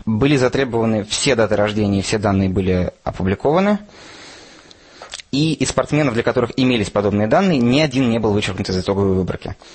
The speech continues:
Чем, собственно, тоже грешил Гоклен, потому что, как потом показали дальнейшие, э, многократные исследования его выборки, э, выяснилось, что он собрал огромное количество данных, но при этом пустил в дело лишь небольшую часть из них.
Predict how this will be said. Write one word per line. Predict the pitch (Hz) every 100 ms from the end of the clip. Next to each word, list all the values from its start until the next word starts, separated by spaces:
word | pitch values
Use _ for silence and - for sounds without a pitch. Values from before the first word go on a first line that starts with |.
| - -
Чем, | 156 170
собственно, | 160 - 135
тоже | 123 131 98
грешил | 92 101
Гоклен, | 101 139 196
потому | 214 120 113
что, | - -
как | 113 -
потом | - 117
показали | - 107 107 98
дальнейшие, | 101 107 101 - 98 95 92 92 92 -
э, | - - - -
многократные | 90 101 101 - 110 98 92
исследования | - 110 95 95 95
его | 95 107
выборки, | 165 208 175 101 92 -
э, | 110 107
выяснилось, | 113 160 151 123
что | - 127
он | 127
собрал | - 117 131 135 -
огромное | 113 135 113 98
количество | 98 98 95 - 107
данных, | 151 208 123 - - - _ -
но | 110 127 139
при | - 127
этом | 156 131 113
пустил | 113 - 135 113
в |
дело | 123 156 151 127 120
лишь | 107 123
небольшую | 117 104 101 120 110
часть | 98 95
из | 92
них. | 87 -